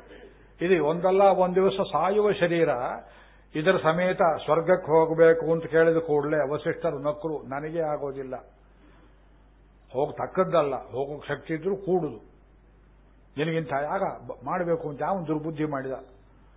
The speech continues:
ಆಗೋದಿಲ್ಲ, ಹೋಗು, ನಿಮ್ ಕೈಲಿ ಆಗುತ್ತೆ ಅಲ್ವಾ ಹೇಳ್ರಿ" ಎಂದ. "ಮಾಡಿಸ್ತಕ್ಕದ್ದಲ್ಲ" ಅಂದ್ರು. "ನೀವು ಮಾಡಿದೆ ಆದ್ರೆ ನಿಮ್ಮ ಅಪ್ಪ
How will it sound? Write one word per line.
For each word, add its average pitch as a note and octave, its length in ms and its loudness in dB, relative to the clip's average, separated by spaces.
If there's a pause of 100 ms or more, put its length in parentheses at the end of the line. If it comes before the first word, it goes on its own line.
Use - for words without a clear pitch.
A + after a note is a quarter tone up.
(560)
ಆಗೋದಿಲ್ಲ, E3 460 6
ಹೋಗು, D#3+ 320 6
ನಿಮ್ E3 300 -4
ಕೈಲಿ E3 280 6
ಆಗುತ್ತೆ F#3+ 240 8
ಅಲ್ವಾ F#3 180 6
ಹೇಳ್ರಿ" E3+ 260 6
ಎಂದ. F3 160 0 (480)
"ಮಾಡಿಸ್ತಕ್ಕದ್ದಲ್ಲ" D3 840 0
ಅಂದ್ರು. C#3 340 0
"ನೀವು C3+ 140 -8
ಮಾಡಿದೆ E3+ 320 2
ಆದ್ರೆ F3 160 0
ನಿಮ್ಮ E3 160 -2
ಅಪ್ಪ D#3 140 0